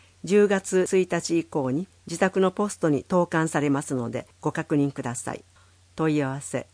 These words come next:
八幡浜郵便局、電話二二の一一一一。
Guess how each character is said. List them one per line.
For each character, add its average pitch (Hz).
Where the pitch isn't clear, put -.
八 180
幡 202
浜 185
郵 175
便 139
局、 123
電 131
話 113
二 202
二 156
の 123
一 175
一 151
一 120
一。 -